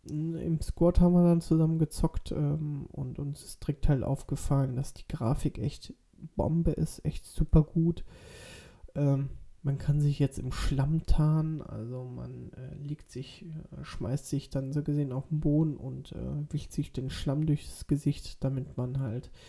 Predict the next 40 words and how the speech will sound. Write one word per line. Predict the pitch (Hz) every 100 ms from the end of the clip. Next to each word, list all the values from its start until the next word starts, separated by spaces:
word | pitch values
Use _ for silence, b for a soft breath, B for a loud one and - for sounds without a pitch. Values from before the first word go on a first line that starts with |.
| B B
von | - 131
Feinden | - 147 156 156 147 151
weniger, | 151 165 185 202 165 143
noch | 156 185 -
weniger | 143 139 139
erkannt | 110 113 - 127 147
wird. | 131 151 - B B B B B B - _ _ -
Und, | 123 143 131 -
ähm, | 135 127 135 -
ja, | 156 156
wir | 139
konnten, | - 160 156 147
wie |
gesagt, | 147 143 135 143
ein | 139
paar | 143 120
Missionen | 127 120 - 139 185
zocken. | - 170 - 180 170 - _ _ _ _ _ -
Es | 139 -
waren | 127 131
auch | 127 -
ein | 127 131
paar | 127 -
schwierige, | - - 156 151 147 - 123
also | - -
man | 139 139 135
hatte | 151 131
auch | 117 - -
wieder | 131 135
schwierige | - - 151 151 170
Gegner | 165 170 160 - 151
dabei | 147 147 139
mit | 135 120 -
Drohnen | 135 147 156 147
und | 156 160
so | - 143
weiter | 139 143
und | 123
so | 131
fort. | - 135 143 143